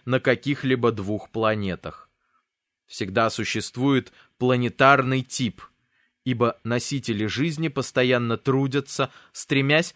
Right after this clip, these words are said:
усовершенствовать вверенные их опеке жизненные формулы. Существует свыше миллиона основных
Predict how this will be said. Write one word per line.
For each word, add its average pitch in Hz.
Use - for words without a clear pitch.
усовершенствовать 139
вверенные 120
их -
опеке 113
жизненные 92
формулы. 73
Существует 185
свыше 190
миллиона 170
основных 147